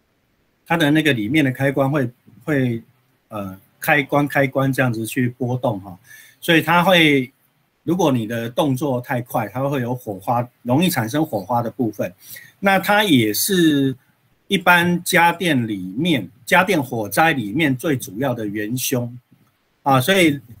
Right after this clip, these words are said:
呃，我们上课用的那一颗小模组啊，就是限制你上课用而已。如果你真的要在生活中里面去，去使用的话，你要把你家的电锅、把你家的电灯、教室的电灯改成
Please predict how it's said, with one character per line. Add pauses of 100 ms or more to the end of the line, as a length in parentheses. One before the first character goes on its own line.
呃，
我
们
上
课
用
的
那
一
颗
小
模
组
啊，
就
是
限
制
你
上
课
用
而
已。
如
果
你
真
的
要
在 (420)
生
活
中
里
面
去， (240)
去
使
用
的
话， (260)
你
要
把
你
家
的
电
锅、
把
你
家
的
电
灯、
教
室
的
电
灯
改
成